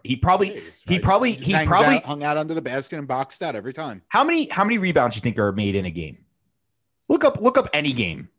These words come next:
Speaker 1: if you get a second.
Speaker 2: I mean, just how many missed shots are there in a game?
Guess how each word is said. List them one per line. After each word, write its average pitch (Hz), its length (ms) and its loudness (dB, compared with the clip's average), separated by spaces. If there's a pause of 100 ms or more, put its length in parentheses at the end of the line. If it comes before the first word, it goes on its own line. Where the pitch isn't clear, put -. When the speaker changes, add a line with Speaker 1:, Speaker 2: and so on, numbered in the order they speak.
Speaker 1:
if - 160 -6
you 110 60 -2
get 95 140 -2
a 87 40 -6
second. - 320 -10 (320)
Speaker 2:
I 107 100 -16
mean, 110 460 -14
just - 240 -16 (180)
how - 160 -10
many 120 140 -6
missed 127 220 -6
shots 156 320 -2
are 110 40 -10
there 101 140 -8
in 95 80 -12
a 92 60 -14
game? 92 240 -14